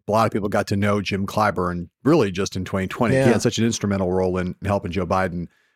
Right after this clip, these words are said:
Speaker 1: at a moment when his campaign was dead. The Clyburn endorsement, you know, when people in politics would say, "There aren't many real machines left," you know, where, like, someone can, not just their endorsement matters 'cause it's in a newspaper, but it's a nice bump. But, like, Jim Clyburn, you get an endorsement, Jim Clyburn, South Carolina, you are gonna get a bunch of votes.
Speaker 2: Yeah.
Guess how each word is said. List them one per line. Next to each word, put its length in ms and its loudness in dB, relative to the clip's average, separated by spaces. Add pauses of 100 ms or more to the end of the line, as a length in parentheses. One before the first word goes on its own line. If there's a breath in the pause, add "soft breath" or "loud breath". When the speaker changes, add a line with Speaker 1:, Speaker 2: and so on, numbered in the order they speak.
Speaker 1:
at 120 2
a 40 2
moment 320 4
when 80 0
his 100 -2
campaign 380 -2
was 120 -2
dead. 480 0 (200)
The 100 -2
Clyburn 500 0
endorsement, 640 -4
you 80 -4
know, 120 0
when 240 -2
people 240 2
in 60 0
politics 420 0
would 120 -4
say, 340 0
"There 160 2
aren't 160 4
many 320 2
real 200 2
machines 520 -2
left," 420 -4 (140)
you 120 -4
know, 160 -2
where, 240 0
like, 240 -4
someone 320 0
can, 180 -2
not 200 0
just 180 -2
their 100 -2
endorsement 420 -4
matters 340 0
'cause 160 -2
it's 140 -6
in 80 -2
a 60 -2
newspaper, 640 -2
but 140 -6
it's 140 -4
a 20 -6
nice 160 -4
bump. 220 -2
But, 80 0
like, 140 0
Jim 200 2
Clyburn, 400 0
you 60 -4
get 140 2
an 60 -4
endorsement, 400 -2
Jim 120 -4
Clyburn, 320 -2
South 200 -4
Carolina, 360 -2
you 160 -4
are 40 -2
gonna 140 -2
get 160 -2
a 40 -4
bunch 220 -4
of 80 -8
votes. 280 -6
Speaker 2:
Yeah. 140 -2